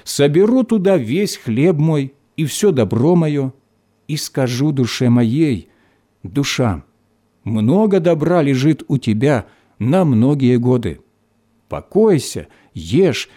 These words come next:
пей и веселись». Но вдруг Бог обращается к этому человеку:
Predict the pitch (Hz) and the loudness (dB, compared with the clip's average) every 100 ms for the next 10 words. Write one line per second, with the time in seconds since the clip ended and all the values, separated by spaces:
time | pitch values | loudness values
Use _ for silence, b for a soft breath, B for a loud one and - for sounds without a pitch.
0 | b b - 202 226 214 - _ - 160 | b b 0 2 2 0 -8 _ -8 -4
1 | 156 - 127 104 82 - _ _ _ _ | -4 -2 -2 -2 -6 -12 _ _ _ _
2 | _ _ _ _ _ _ _ _ - 95 | _ _ _ _ _ _ _ _ -6 0
3 | 170 165 185 262 214 135 139 156 101 - | 0 0 0 2 0 0 2 2 0 -6
4 | b b b 131 139 151 - 214 190 151 | b b b -2 0 0 0 2 2 2
5 | - 131 - 185 170 143 - 139 143 147 | 0 -2 0 0 2 0 0 -2 -2 -2
6 | - 87 | -4 -10